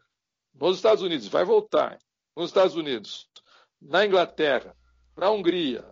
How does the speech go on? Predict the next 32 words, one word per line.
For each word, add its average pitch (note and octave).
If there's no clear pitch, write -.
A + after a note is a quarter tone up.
na C#3
Polônia, F3
em C#3
Israel, D3+
no F3
Brasil B3
em C#3+
cima, F3
o -
Brasil C3+
tá G4+
no F#4+
topo. -
Nós A#2+
somos A3+
exemplares. E3+
É G3+
a G3
realização, F#3
é D#3+
a -
realização F#3
dessa E3
virada, F3
dessa -
virada D3
que, -
eh, C#3
aumentou E3
o C#3+
abismo B2+
entre, C3